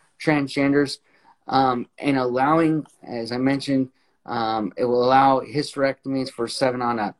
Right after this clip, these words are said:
Now, this is not only the case in California. Massachusetts healthcare companies, uh, recently advertised that they're gonna be promoting this, um, and, uh, this is a serious issue that's going on.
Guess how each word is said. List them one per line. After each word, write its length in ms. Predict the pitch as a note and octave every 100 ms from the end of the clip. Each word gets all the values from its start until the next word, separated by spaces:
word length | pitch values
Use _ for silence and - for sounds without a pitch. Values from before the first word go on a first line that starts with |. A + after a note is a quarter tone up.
| _ - -
Now, 80 | D3+
this 220 | G3 G3
is 80 | F3
not 200 | F3+ F#3+
only 200 | F3 D#3
the 80 |
case 280 | C3+ D#3 C#3+
in 60 | C3
California. 680 | C3+ B2+ - C#3 C#3+ D3 - _ _ _
Massachusetts 840 | - C3+ D3 - C3+ E3+ D#3+ D3 -
healthcare 400 | C#3+ C#3+ D#3 C#3+
companies, 680 | C#3 C#3 C#3 C#3 C3 - - - _
uh, 100 | -
recently 440 | A#2 C3+ C3 A#2+ A2+
advertised 500 | C3 B2+ C3 C3 B2
that 140 | A2
they're 340 | B2 C#3+ C#3+ C#3 _ _
gonna 160 | C3+ C#3
be 160 | C3
promoting 500 | B2+ B2 B2+ C#3 C#3+
this, 360 | C3+ C3+ - - _ _ _ _ -
um, 540 | B2 A#2 A2+ G#2+ G2+
and, 420 | - A#2+ A2+ A2+ - - - -
uh, 240 | B1+ D#2
this 280 | A#2 C3+ D#3
is 100 | F#3+
a 80 | D#3
serious 520 | A#2+ - D#3 D3 C3+
issue 240 | D3 C3 B2+
that's 200 | A#2 -
going 320 | B2+ B2 B2+
on. 280 | D3+ A#2+